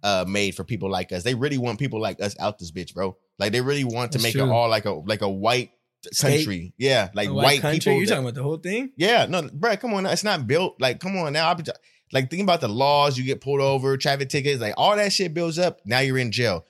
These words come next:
Speaker 1: It's, the system's not built for, you know what I'm saying, certain people of ethnicities to succeed.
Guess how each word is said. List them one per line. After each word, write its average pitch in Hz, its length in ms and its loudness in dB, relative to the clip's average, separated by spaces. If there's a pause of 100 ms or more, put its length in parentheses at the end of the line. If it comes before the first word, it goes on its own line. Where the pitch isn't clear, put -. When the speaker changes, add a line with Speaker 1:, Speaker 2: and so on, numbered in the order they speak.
Speaker 1:
It's, 110 140 -6 (120)
the 113 120 -6
system's 170 400 -2
not 92 420 -4
built 139 360 0 (160)
for, 123 400 2
you 90 80 -4
know 113 60 -2
what - 20 -2
I'm 107 60 -4
saying, 120 180 -2
certain 131 300 -6 (300)
people 139 360 0
of 120 220 2
ethnicities - 600 -2
to 190 160 2
succeed. - 500 -4